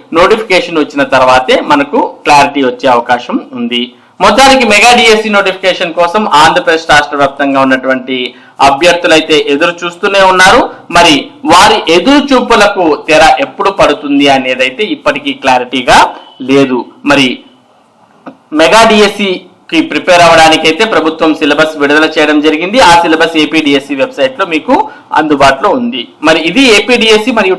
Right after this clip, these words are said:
టెట్ కు సంబంధించినటువంటి ముఖ్యమైన సమాచారం. ఇటువంటి ముఖ్యమైన సమాచారాన్ని భాస్కర్స్ ఏరియా మీకు అందిస్తూ ఉంటుంది. మరి ఈ సమాచారం మీరు మిస్ కాకుండా పొందడానికి మన భాస్కర్స్ ఏరియా YouTube ఛానల్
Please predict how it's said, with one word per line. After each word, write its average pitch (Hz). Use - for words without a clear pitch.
టెట్ 165
కు 190
సంబంధించినటువంటి 135
ముఖ్యమైన 135
సమాచారం. 143
ఇటువంటి 254
ముఖ్యమైన 190
సమాచారాన్ని 127
భాస్కర్స్ 151
ఏరియా 135
మీకు 139
అందిస్తూ 147
ఉంటుంది. 180
మరి 180
ఈ 262
సమాచారం 254
మీరు 208
మిస్ 185
కాకుండా 180
పొందడానికి 131
మన 135
భాస్కర్స్ 208
ఏరియా 135
YouTube 127
ఛానల్ 120